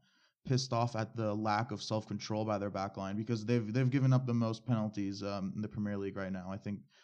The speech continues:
or tied with the most penalties in the Premier League right now, um, after this one. So,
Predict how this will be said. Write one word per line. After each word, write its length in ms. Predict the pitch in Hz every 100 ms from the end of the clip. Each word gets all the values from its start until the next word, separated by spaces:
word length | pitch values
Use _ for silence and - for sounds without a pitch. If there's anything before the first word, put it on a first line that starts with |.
| _ -
or 140 | 104
tied 320 | 98 127 110
with 120 | 104 107
the 100 | 101
most 260 | 98 95
penalties 480 | 107 95 95 95 95
in 100 | 98
the 60 | 104
Premier 240 | 117 101
League 180 | 98 95
right 180 | 95 98
now, 280 | 95 101 - - _ -
um, 120 | 101
after 240 | 101 107 101
this 200 | 95 -
one. 220 | 90 92
So, 440 | - 98 90 92